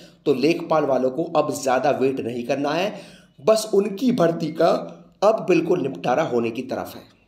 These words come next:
है ना। नवंबर में डीवी ख़त्म, नवंबर में कोर्ट केस ख़त्म और दिसंबर में आपका अंतिम परिणाम, ठीक है। अब दोस्तों बात कर लेते हैं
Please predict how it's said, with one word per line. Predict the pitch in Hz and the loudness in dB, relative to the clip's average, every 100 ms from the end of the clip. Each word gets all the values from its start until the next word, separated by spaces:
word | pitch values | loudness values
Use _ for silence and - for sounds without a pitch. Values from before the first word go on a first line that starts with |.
| _ _ _ _ _ - _ | _ _ _ _ _ -20 _
है | 135 | 0
ना। | 220 160 - - 127 | 2 2 -2 -6 0
नवंबर | 143 160 175 | 2 4 2
में | 175 165 | 4 2
डीवी | 139 139 165 | 2 0 0
ख़त्म, | 202 220 262 - - 131 | 0 0 0 -4 -6 0
नवंबर | 156 170 175 | 2 4 2
में | 170 175 | 2 2
कोर्ट | 143 147 151 | 2 2 2
केस | 175 | 0
ख़त्म | - 180 226 285 - - | 0 0 0 0 -6 -4
और | 139 | -4
दिसंबर | 131 131 131 127 | -2 -2 -2 -2
में | 120 110 | -2 -2
आपका | 98 - 202 | -4 -4 -6
अंतिम | - 117 107 120 | -2 -4 -2 -4
परिणाम, | 120 104 95 - - - _ _ _ - | -6 -8 -8 -12 -18 -20 _ _ _ -2
ठीक | 185 240 | 2 2
है। | 240 - - - _ _ _ _ _ _ _ _ _ - _ - | 0 -8 -18 -20 _ _ _ _ _ _ _ _ _ -20 _ 0
अब | 165 165 | 0 2
दोस्तों | 202 202 214 | 2 2 2
बात | 147 156 156 | 2 -2 -2
कर | 151 | -4
लेते | 123 120 117 | -4 -4 -4
हैं | 117 139 190 - | -2 -2 -4 -8